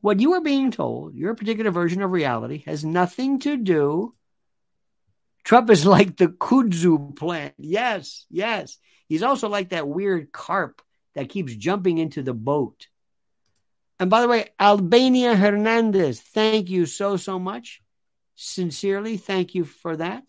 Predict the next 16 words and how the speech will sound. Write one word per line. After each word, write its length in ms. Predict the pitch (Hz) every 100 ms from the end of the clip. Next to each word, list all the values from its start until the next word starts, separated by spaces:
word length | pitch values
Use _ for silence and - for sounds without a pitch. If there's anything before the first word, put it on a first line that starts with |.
| _ _ _ _ -
Thank 300 | 208 190 185
you, 120 | 170
thank 300 | 175 165 143
you, 80 | 143
thank 260 | 151 147
you. 180 | 190 226 _ -
But 100 | 220
he's 200 | 330 269
that, 220 | 269 254
he's 260 | - 294 277
that 200 | 254 -
thing 180 | 262 233
that 120 | 220
won't 180 | 233 226
go 180 | 240
away. 400 | 247 294 453 196